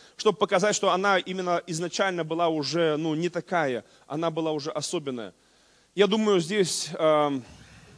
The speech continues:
ну, как говорят, кашу маслом не испортишь, но можно испортить, если, если там тонна масла, значит, на, на килограмм каши, значит, да, можно испортить. И вот здесь перестарались, явно переусердствовали, а, мифотворцы. А, они сделали,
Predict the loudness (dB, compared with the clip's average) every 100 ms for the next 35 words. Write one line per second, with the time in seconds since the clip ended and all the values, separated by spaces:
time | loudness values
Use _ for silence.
0 | -20 -12 -4 -2 -2 -2 0 0 0 2
1 | 0 0 -4 0 0 0 -2 -6 -4 -4
2 | -4 -4 -2 -2 -4 -10 -8 -8 -8 -10
3 | -6 -6 -8 _ _ _ _ _ -2 0
4 | 0 0 0 -2 -4 -6 -6 -8 -6 -6
5 | -4 -4 -4 -4 -6 -4 -4 -4 -10 -12
6 | -6 -6 -6 _ _ _ -4 -2 -2 -2
7 | -2 -2 -2 -10 -16 -4 2 4 2 0
8 | 2 2 2 4 4 4 0 0 0 0
9 | -4 -4 -4 -2 -2 -2 -4 -6 -4 -6
10 | _ -20 _ 0 0 2 0 -2 2 0
11 | 0 -6 -8 _ _ 4 6 6 4 4
12 | 2 2 2 4 4